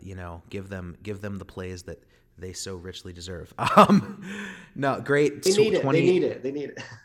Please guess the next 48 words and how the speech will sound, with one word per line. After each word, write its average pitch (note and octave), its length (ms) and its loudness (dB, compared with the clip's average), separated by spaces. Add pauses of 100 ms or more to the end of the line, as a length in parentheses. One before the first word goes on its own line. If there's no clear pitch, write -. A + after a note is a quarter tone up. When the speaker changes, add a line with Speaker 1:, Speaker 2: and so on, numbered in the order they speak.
Speaker 2:
<laughs> - 340 -18
Speaker 1:
uh, A#2 160 -2
twenty-one C#3+ 540 -4
tracks. G#2+ 380 -2
It, G#2 120 -8
it F2+ 60 -8
was A2+ 100 -6
only, B2 320 -6
only A2+ 240 -8
an G2 60 -6
hour. F#2 320 -8
It F2+ 80 -14
flew, G#2+ 340 -10
it G2+ 80 -12
flew G#2+ 220 -10
by F2+ 240 -10
listening E2+ 320 -14
to D#2+ 60 -16
that, D#2+ 200 -18 (360)
uh, E2+ 200 -14
for E2+ 180 -14
sure. F2+ 220 -14
So, - 260 -16 (440)
uh, E2 240 -8
check B2 260 -2
out A#2+ 100 -2
the A#2 100 -2
album A#2 200 -2
and A2 140 -6
just B2+ 180 -6
imagine A#2 400 -6
this, A2+ 220 -6
this A#2 200 -8
was C#3 140 -6
only, A#2 400 -8
like, G2+ 360 -12
the G#2 120 -6
nineties F#2+ 720 -10
and, E2+ 200 -16
and F2 220 -16
the F2+ 60 -14
year G2 180 -10
two G2 220 -14
thousand F2 420 -10
output, F2 400 -14
and E2+ 160 -16
there's F2 180 -14
still, F2 520 -12